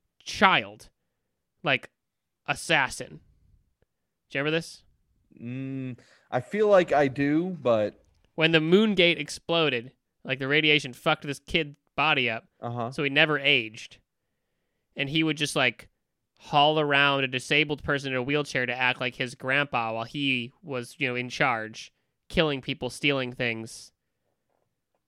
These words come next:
Speaker 1: And eventually, you know, Spike puts him out of his misery. But, like, this is, this is, <laughs> this is the twelve-year-old boy who's actually a hundred-year-old wizard.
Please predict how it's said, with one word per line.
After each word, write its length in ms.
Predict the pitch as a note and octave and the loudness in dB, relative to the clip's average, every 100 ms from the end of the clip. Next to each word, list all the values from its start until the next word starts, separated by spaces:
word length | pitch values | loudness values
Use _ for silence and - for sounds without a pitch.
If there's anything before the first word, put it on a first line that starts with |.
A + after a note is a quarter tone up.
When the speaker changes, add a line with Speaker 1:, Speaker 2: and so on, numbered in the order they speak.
| _ _ _ | _ _ _
Speaker 1:
And 80 | C#3+ | -2
eventually, 380 | E3 F#3 D#3+ C#3 | 0 2 0 -2
you 80 | C3+ | -2
know, 40 | |
Spike 300 | A#2+ - C3 | -2 0 0
puts 180 | - C#3 | 0 -8
him 60 | B2+ | -6
out 100 | A#2+ | -6
of 60 | |
his 80 | A2+ | -6
misery. 320 | C3+ D3 B2 | -6 -6 -6
But, 140 | A2+ B2 | -10 -6
like, 180 | A#2+ - | -6 0
this 260 | D#3 - | -2 -2
is, 120 | C#3+ | -10
this 280 | - C#3 - | -10 -12 -10
is, 120 | C3 | -10
<laughs> 240 | E3+ C#3+ - | -8 -8 -10
this 180 | C#3+ - | -12 -10
is 140 | C3+ | -10
the 80 | C#3 | -12
twelve-year-old 580 | - D3+ C#3 C3 B2+ C3+ | -4 -2 -2 -4 -6 -2
boy 240 | D3+ C3+ | 0 0
who's 140 | B2+ | 0
actually 400 | C3+ B2 - C3 | 2 2 0 -4
a 60 | A#2+ | -4
hundred-year-old 840 | C#3 B2+ B2 B2+ B2+ B2+ A#2+ A2+ | -4 -6 -8 -8 -8 -6 -6 -6
wizard. 240 | A#2+ C3 | -6 -8